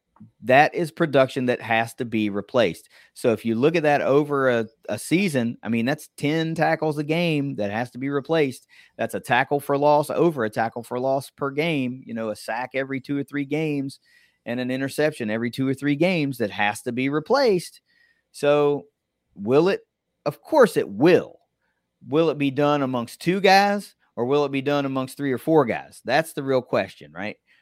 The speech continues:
But there's no way you can just push off to the side that a guy like Abe Beauplan and a guy like Charlie Gray are no longer on this Herd linebacking core and expect everything to just be hunky-dory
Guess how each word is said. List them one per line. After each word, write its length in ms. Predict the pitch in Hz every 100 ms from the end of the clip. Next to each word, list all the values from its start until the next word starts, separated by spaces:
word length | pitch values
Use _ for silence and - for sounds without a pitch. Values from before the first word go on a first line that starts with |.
| _ -
But 280 | 131 110
there's 200 | 143 151
no 180 | 151 156
way 260 | 131 135 123
you 160 | 113
can 180 | 113 110
just 320 | 107 104 - _ _ _ _ _ _ -
push 240 | 135 -
off 220 | 123 113
to 120 | - 107
the 100 | 98
side 400 | 123 117 107 95
that 140 | 90 _ _ _ -
a 80 | 98
guy 200 | 113 113
like 240 | 110 104
Abe 280 | 113 113 95
Beauplan 520 | 107 107 113 107 101
and 120 | 101
a 60 | 92
guy 240 | 92 101
like 200 | 98 92
Charlie 320 | 98 104 95 87
Gray 300 | 92 98 87
are 60 |
no 160 | 87 92
longer 420 | 92 98 95 92
on 140 | 92 90
this 160 | 87
Herd 240 | 107 98 87
linebacking 640 | 95 95 87 85 - 87
core 260 | 95 87 87
and 80 |
expect 400 | 78 - 101 95
everything 460 | 101 90 90 95 92
to 80 | 87
just 200 | 90 -
be 120 | 87
hunky-dory 960 | - 175 196 160 139 226 156 123 123